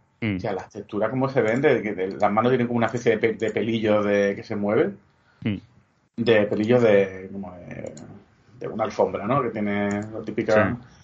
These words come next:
Speaker 2: Y se ve de escándalo, tío. Se ve muy, muy, muy, muy bien. Ese sí me sorprendió bastante en, en el tema, en ese aspecto. Sobre todo porque te, cuando sabes que hay muchos juegos de V R que cuando te acercan las cosas se ven borrosas, ¿no?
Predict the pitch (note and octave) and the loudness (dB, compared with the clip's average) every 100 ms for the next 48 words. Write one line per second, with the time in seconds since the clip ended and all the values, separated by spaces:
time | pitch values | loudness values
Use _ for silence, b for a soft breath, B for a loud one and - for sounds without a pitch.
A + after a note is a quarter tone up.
0 | b b _ _ C#3+ A#2 - D#2+ E2+ F2 | b b _ _ 0 2 0 -4 -4 -4
1 | E2 - E2 F2 D#2+ - F#2 - - F#2 | -8 -10 -6 -2 -2 -4 -8 -10 -14 -10
2 | F2+ F#2+ G2 G2 G2 F#2+ F#2+ G2 F#2+ F#2+ | -4 -4 -4 -2 0 0 0 0 0 -4
3 | F#2 F#2 F2+ F#2 F2+ - _ _ _ _ | -6 -8 -6 -6 -6 -10 _ _ _ _
4 | _ _ _ _ _ B2 B2+ C3 A2 G#2 | _ _ _ _ _ -2 2 4 4 2
5 | G#2+ F#2+ F#2 F2+ G2 F2 F#2 F2+ F2+ F#2 | 2 2 2 0 -2 -8 -8 -8 -8 -10
6 | G2 G2+ D2+ G2+ G2+ G#2 G2 - F#2+ G#2 | -6 -6 -2 -2 0 -2 -2 -4 -2 0
7 | G#2 A2+ B2 A2+ G#2+ G2+ A2 A2+ A2+ A2 | 2 4 4 2 -2 2 4 4 2 0
8 | - A2+ A2 A2+ A2+ C3+ - B B B | 0 2 4 4 4 2 -2 B B B
9 | - G#2+ A2+ A2 G#2+ A2 G#2+ A2 A2 - | -8 0 2 4 2 2 0 2 2 0
10 | A#2 B2 G#2+ G2 G2 A#2 B2 F#2+ G2 D3 | -2 0 -2 0 2 2 2 0 -6 -8